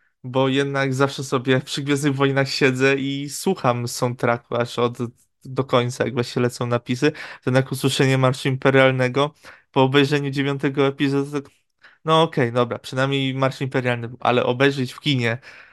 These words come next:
piąty epizod, zobaczyć wejście egzekutora, bo to też jedna z moich ulubionych scen, gdy przecież jak oglądaliśmy Nową Nadzieję, to był ten mały stateczek rebeliantów i taki wielki, o, imperialny niszczyciel.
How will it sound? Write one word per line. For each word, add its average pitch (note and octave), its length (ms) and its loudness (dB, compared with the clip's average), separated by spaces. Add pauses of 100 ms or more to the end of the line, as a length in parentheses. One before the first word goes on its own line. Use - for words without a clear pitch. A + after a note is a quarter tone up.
(360)
piąty C3 340 2
epizod, A#2+ 480 0
zobaczyć B2+ 560 0
wejście C3 380 2
egzekutora, B2+ 600 -2
bo A2+ 100 -6
to C#3 120 -4
też C3+ 240 0
jedna A#2+ 220 -2
z A#2+ 80 -6
moich A#2+ 260 -4
ulubionych B2 420 -2
scen, A#2 360 0 (460)
gdy B2 160 0
przecież B2 500 -2 (640)
jak D3 140 0
oglądaliśmy C3 640 4
Nową B2+ 220 2
Nadzieję, B2 360 2
to C3 120 -6
był C3 120 -2
ten B2+ 160 -6
mały B2+ 240 4
stateczek C3 500 -4
rebeliantów B2 680 0 (420)
i C#3 100 -10
taki C3+ 260 0
wielki, C3 460 2
o, B2+ 320 0
imperialny B2 560 0
niszczyciel. B2 580 -6